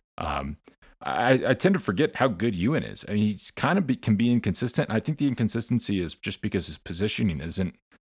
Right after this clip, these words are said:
it's not bulletproof. It's not like Mark Cavendish, who in his prime, he was always there. So he'd rattle off, like, four, five, six stage wins in a row.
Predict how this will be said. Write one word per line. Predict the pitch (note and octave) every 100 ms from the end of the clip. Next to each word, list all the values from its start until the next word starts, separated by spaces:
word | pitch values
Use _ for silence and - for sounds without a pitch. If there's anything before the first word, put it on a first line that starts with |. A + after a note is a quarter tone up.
| -
it's | G2
not | C#3+ A#2+
bulletproof. | G#2 G#2+ - D#2 -
It's | F2
not | C#3+
like | B2+ -
Mark | G#2+ -
Cavendish, | E2+ F2+ D#2+ - -
who | D#2 F2+ E2
in | A#1+
his | E2+
prime, | - - F2 E2+ D#2 - _ _ _ _ _ -
he |
was | G2+ F2+
always | - F#2 F2
there. | - D#2 F2+
So | A2 E2+
he'd | D2+
rattle | E2 E2 D#2
off, | E2+ D2
like, | B1+ -
four, | G2 E2+
five, | - E2 D#2 B1
six | - F2+ -
stage | E2+ D#2
wins | D#2+ E2
in | D2+
a |
row. | D#2 F2 E2